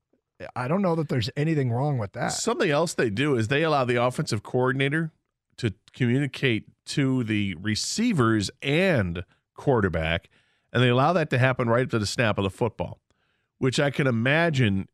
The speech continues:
Speaker 2: is annoying as hell to some quarterbacks and receivers. Like, "Yeah, yeah, I got it. Shut up," you know?
Speaker 1: Right.
Speaker 2: But they can't talk back. But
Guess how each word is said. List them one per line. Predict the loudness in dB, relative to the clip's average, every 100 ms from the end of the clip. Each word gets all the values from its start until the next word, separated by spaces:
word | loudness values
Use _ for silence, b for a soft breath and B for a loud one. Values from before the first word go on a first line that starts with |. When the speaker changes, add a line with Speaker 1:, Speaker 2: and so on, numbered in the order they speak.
| -2
Speaker 2:
is | 2 2 2 -2 -8 -2
annoying | 0 2 4 4 4 4
as | 2 2
hell | 2 2 0
to | -2
some | 0 0 0
quarterbacks | 0 0 2 2 0 0
and | 0
receivers. | 0 0 0 2
Like, | 2 2
"Yeah, | 2
yeah, | 2 2
I |
got | 2 2 0
it. | -2
Shut | 0 2 2
up," | 0
you | 0
know? | 2 2 0 b b b
Speaker 1:
Right. | -2 0
Speaker 2:
But | 2
they | 2
can't | 0 0 -4 -10
talk | -2 -2 0
back. | 2 2 0 -4 b b b _
But | -2 2 2 0